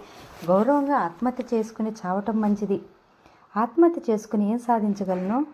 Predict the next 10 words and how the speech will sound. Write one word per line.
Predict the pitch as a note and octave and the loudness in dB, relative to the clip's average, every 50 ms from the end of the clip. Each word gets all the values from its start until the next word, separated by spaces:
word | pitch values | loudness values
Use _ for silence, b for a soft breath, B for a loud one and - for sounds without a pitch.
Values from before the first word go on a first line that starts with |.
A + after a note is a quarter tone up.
| - G3 | -4 -2
అలా | F#3+ G#3+ A#3 A#3+ | 0 2 2 4
అని | B3 C#4 D#4+ | 4 4 4
బ్రతికి | D#4+ - F3 E3 E3 E3 - C4 | 2 2 -2 -4 -2 -2 0 4
మాత్రం | C#4 C#4 C4+ C#4 C4 C4+ C4+ | 4 4 4 2 2 2 2
ఏం | C4 B3+ B3+ B3 | 4 4 2 2
సాధించగలను? | B3 B3+ A#3 A3+ A3+ A#3 A3+ A3+ A3+ G#3 G#3+ G#3 G#3 G3+ G3 F#3 - - - _ b b b b b b b b b b b b - | 0 0 2 2 2 0 0 -2 -2 -2 0 0 2 0 0 -2 -4 -8 -18 _ b b b b b b b b b b b b -2
అర్ధరాత్రి | F3 F3 E3 F#3 A#3 B3 B3+ B3 B3+ - A#3+ | -2 0 0 2 4 4 4 4 2 2 0
వరకు | A#3 A#3 A#3 A3+ - A#3 | 2 2 0 0 0 0
ఆలోచిస్తూ | G#3+ F#3 F3+ G3 G#3+ G#3+ G#3+ A3+ G#3+ - - A3 | 2 2 2 2 0 0 -2 -4 -4 -4 -4 -6
కూర్చుంది. | A3 - A3 G#3+ - - G#3 G3+ G3+ G3+ G3 | -2 -2 -4 -4 -2 -2 -2 0 0 0 -2